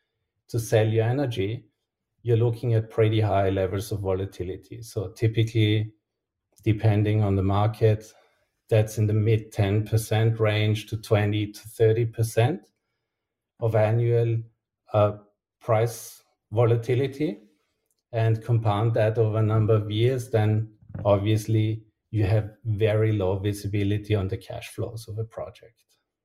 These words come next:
So the, what then had to happen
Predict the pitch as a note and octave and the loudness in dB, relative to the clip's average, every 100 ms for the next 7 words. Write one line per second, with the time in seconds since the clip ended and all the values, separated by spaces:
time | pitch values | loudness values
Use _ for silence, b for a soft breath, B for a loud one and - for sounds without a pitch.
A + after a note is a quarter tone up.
0 | _ _ _ _ _ _ - A#2 A#2 G#2+ | _ _ _ _ _ _ -4 2 4 2
1 | - _ _ _ _ _ _ A2+ A2 A2+ | -4 _ _ _ _ _ _ -4 0 2
2 | A2+ A2 G#2+ - - A2+ A#2 A2+ A2+ A2 | 2 0 -4 -12 0 2 2 0 0 0
3 | A#2 - - D3 G2 G2+ - B2+ B2 | -2 -4 -2 2 2 0 -4 -6 -6